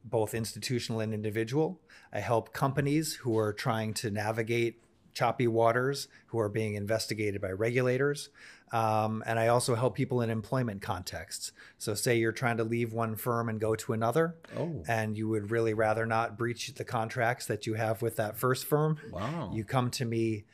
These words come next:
Speaker 1: and I help you make sure that you walk that line properly,
Speaker 2: Huh.
Speaker 1: do everything above board. That part of the practice I call, uh,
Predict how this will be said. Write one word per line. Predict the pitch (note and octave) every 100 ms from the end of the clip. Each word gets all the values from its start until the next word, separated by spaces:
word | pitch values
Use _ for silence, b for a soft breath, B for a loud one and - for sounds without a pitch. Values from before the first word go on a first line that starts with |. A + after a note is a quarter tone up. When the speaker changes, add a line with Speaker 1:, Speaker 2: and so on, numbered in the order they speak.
| b b
Speaker 1:
and | G#2
I | G2+
help | F#2+ A2+ G#2 -
you | G2+
make | G2+ G2+ -
sure | - G2+
that | F#2+ -
you | G#2
walk | G2+ G2+ G2+
that | - G2 -
line | G2+ G2 G2 G2
properly, | - D3 C3+ C#3 B2 A#2+ A2+ - B
Speaker 2:
Huh. | B
Speaker 1:
do | A2+ A2
everything | G#2+ G#2+ G#2+ A2
above | G2+ A2 G#2+ G#2
board. | G#2+ G#2 G2+ G2+ B B B
That | B2+ C3
part | - C#3+ C3
of |
the | A#2
practice | C3+ A#2 G#2+ A2+ A#2
I | G#2
call, | - G#2+ G2 G2+ - B B B -
uh, | G#2+ G2+ G2+